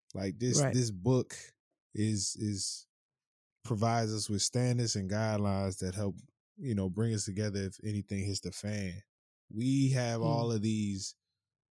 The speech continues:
Speaker 1: you know, black card shit that is just kind of passed down through hearsay, which then ends up everybody, you know, does it differently.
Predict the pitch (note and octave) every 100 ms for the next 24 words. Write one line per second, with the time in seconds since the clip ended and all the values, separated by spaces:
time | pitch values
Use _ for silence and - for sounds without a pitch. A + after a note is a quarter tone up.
0 | _ - B2 G2+ E2+ D2+ - - - A#2+
1 | F#2+ A#2 B2+ - - B2 A2+ A2 G#2+ -
2 | A#2 G#2 F#2+ F2 - _ _ _ A2 G#2
3 | F#2+ A2 G2+ - A2+ G2+ F2+ - A#2 A2
4 | G#2 - G#2+ G2+ G2 - F#2+ G2+ A2+ A2+
5 | - G#2 G2 G2 - _ _ A2 G2+ A2
6 | G#2+ G2 G#2+ G#2 G#2 G2+ - _ _ _
7 | _ _ _ - A#2+ A2+ G#2+ G#2 G2+ G2+
8 | G2 _ _ _ _ _ _ _ _ _
9 | - G#2 B2+ A#2 G2+ F#2+ G#2 A2 G#2 F2
10 | B2 A#2 G#2 F2+ E2+